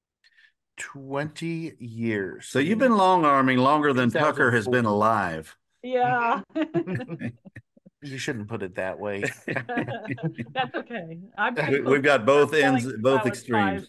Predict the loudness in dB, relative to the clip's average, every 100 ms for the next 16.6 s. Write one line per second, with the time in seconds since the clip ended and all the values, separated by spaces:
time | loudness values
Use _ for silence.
0 | -16 -10 -10 -10 -12 -12 -10 -12 -14 -18
1 | -18 -20 _ _ -14 -14 -12 -14 -14 -18
2 | -18 -20 -20 _ -20 _ _ _ _ _
3 | _ _ _ _ _ -20 _ -20 -20 -14
4 | -2 0 2 2 2 4 6 6 6 2
5 | -6 -12 -2 0 2 2 2 2 0 2
6 | 4 4 4 2 2 0 2 2 2 2
7 | -2 0 2 0 -2 -2 0 2 2 2
8 | 2 2 0 0 -2 -2 0 0 2 2
9 | 2 2 0 0 0 0 0 0 0 0
10 | 0 0 0 -2 -4 -4 -6 -12 _ _
11 | _ _ _ _ _ _ _ -16 -12 -8
12 | -8 -8 -8 -8 -8 -10 -14 _ -20 _
13 | _ _ _ -14 -6 -6 -6 -12 -10 -10
14 | -8 -12 -10 -10 -10 -12 -12 -12 -12 -10
15 | -12 -10 -10 -10 -12 -12 -12 -12 -12 -14
16 | -10 -8 -6 -6 -8